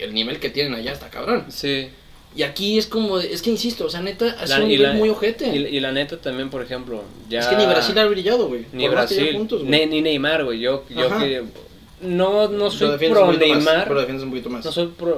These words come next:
Speaker 2: pro Neymar,
Speaker 1: No, pero de veras que ni él ha
Speaker 2: pero
Speaker 1: lucido, güey.
Speaker 2: ni él ha lucido tampoco.
Speaker 1: Es que dime tres
Speaker 2: Prefiero,
Speaker 1: jugadores
Speaker 2: obviamente,
Speaker 1: destacados.
Speaker 2: mucho más a, a Me-, a Messi, no mames.
Speaker 1: Sí, güey.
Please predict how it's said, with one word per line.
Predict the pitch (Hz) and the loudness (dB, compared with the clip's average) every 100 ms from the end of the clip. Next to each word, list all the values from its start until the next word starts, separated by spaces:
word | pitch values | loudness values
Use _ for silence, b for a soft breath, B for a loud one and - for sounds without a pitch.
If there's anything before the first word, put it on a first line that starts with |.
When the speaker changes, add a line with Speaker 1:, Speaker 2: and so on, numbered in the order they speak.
| - | -2
Speaker 2:
pro | 139 | -4
Neymar, | 135 131 127 151 | -2 -2 -2 -4
Speaker 1:
No, | - | 2
pero | 185 | 2
de | 175 | 4
veras | 190 190 | 2 2
que | 202 | 2
ni | 175 | 4
él | - | 6
ha | |
Speaker 2:
pero | 190 123 | 6 6
Speaker 1:
lucido, | 233 220 175 | 4 4 2
güey. | 127 | 2
Speaker 2:
ni | 147 | 2
él | 156 | 4
ha | 156 | 2
lucido | 151 - 160 | 0 -4 -4
tampoco. | 147 139 143 - | -4 -6 -8 -6
Speaker 1:
Es | 175 175 | -4 0
que | 214 | 2
dime | 214 214 | 4 6
tres | - | 6
Speaker 2:
Prefiero, | 208 156 | 8 8
Speaker 1:
jugadores | 165 165 160 | 10 8 4
Speaker 2:
obviamente, | 156 202 | 2 4
Speaker 1:
destacados. | 220 135 | 4 2
Speaker 2:
mucho | - 127 | -2 -4
más | 120 127 143 | -4 -4 -4
a, | 131 113 110 | -2 -2 -2
a | 104 | -4
Me-, | 104 113 117 | -4 -4 -6
a | - | -12
Messi, | - 156 170 120 | -12 -14 -14 -14
no | 123 117 | -12 -10
mames. | 120 135 | -8 -8
Speaker 1:
Sí, | 131 135 | -8 -8
güey. | 131 113 | -8 -10